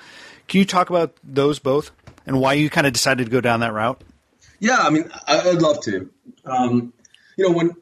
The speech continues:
Speaker 2: when we first were looking into this space, before there was any, any product,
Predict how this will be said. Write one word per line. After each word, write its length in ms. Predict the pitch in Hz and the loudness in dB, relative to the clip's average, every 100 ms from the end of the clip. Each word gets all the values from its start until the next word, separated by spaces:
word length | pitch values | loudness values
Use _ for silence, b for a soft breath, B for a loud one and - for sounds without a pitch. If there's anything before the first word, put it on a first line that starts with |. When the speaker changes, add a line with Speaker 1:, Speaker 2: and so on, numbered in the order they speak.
| _ | _
Speaker 2:
when 220 | 151 156 | 0 2
we 120 | 214 | 2
first 680 | 226 - 180 160 - - - - | 0 0 0 0 -6 -16 -20 -12
were 500 | 143 127 127 123 120 | -6 0 2 4 2
looking 540 | 123 143 143 135 113 | 0 -2 0 2 2
into 240 | 120 113 110 | 0 0 2
this 160 | 101 | 0
space, 320 | - 98 95 | 2 0 0
before 400 | - 104 151 139 | -4 -2 0 2
there 120 | 117 107 | 2 0
was 120 | 120 | 0
any, 420 | 120 117 110 113 120 | 0 2 2 0 0
any 180 | 113 | 0
product, 640 | 110 - 104 101 - - | 0 -2 0 0 -4 -8